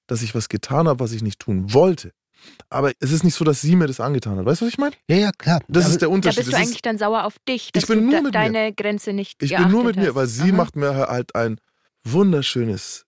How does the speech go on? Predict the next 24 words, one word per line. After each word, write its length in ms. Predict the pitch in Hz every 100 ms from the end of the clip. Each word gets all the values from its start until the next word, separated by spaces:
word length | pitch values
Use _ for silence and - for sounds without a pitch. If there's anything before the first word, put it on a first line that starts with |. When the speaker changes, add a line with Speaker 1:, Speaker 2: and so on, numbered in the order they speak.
| _
Speaker 1:
ich 140 | -
öffne 200 | 113 127
gerade 180 | 113 110
meine 160 | 110 117
Hände, 200 | 117 113
ein 160 | 113 123
wunderschönes 560 | 170 196 - 165 147
Geschenk 380 | - - - 233
so. 180 | - - - _
Speaker 3:
Hm. 100 | 208 196 _ _ _
Speaker 1:
Und 160 | 156 160
ich 100 | -
so, 380 | 156 147 135 - -
ja, 100 | 135
okay. 280 | 143 - -
Und 140 | 127 127
danach 300 | 135 170 175
fühl 260 | - 156
ich 180 | 185 170
mich 140 | 180
noch 160 | 156 143
schlecht 320 | - 160 147
dafür, 180 | 143 131
dass, 160 | 135